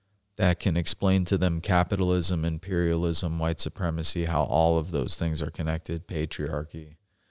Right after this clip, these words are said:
uh, environmental devastation, and then how that's connected to, like,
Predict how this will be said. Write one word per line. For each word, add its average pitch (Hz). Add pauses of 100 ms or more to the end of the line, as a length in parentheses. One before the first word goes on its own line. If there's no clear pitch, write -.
(640)
uh, 53
environmental 82
devastation, 80
and 92
then 87
how 92
that's 87
connected 85
to, 95
like, 78